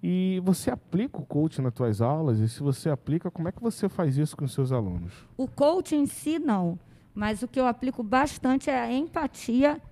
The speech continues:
Speaker 2: e a mentalidade positiva. O acreditar,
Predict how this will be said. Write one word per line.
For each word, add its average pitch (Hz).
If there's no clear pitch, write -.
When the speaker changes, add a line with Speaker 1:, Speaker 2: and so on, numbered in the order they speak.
Speaker 2:
e 302
a 247
mentalidade 240
positiva. 202
O 247
acreditar, 262